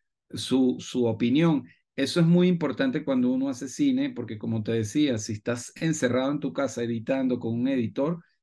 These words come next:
es muy importante tener amigos a quienes mostrarle tu, tu,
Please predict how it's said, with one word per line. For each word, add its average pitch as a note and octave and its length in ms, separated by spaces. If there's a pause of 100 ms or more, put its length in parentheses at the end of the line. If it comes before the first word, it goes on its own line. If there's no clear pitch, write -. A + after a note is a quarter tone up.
(100)
es A#2 120
muy C3+ 140
importante A#2 500
tener A#2 280
amigos B2+ 600 (460)
a G#2 120
quienes A2+ 300
mostrarle C3 800
tu, B2 340 (180)
tu, G2+ 300